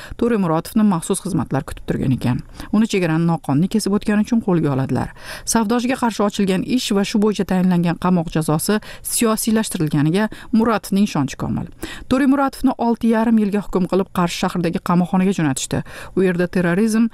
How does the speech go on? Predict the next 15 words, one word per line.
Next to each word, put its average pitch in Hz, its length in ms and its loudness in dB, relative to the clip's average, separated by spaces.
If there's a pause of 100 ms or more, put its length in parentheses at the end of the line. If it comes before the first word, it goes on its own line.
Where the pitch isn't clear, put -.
(200)
diniy 202 400 4
radikalizm 214 680 2 (260)
va 196 80 2
siyosiy 196 420 0
ekstremizm 220 540 2
uchun 170 180 -4
sudlanganlar 170 680 0
saqlanadi. 143 520 0 (400)
Oddiy 208 240 2
mahkumlar 226 560 2
yo'q, 190 200 2
barchasi 156 440 -2
siyosiy 208 400 0
mahkumlar. 170 480 0 (380)
Chegarani 247 560 2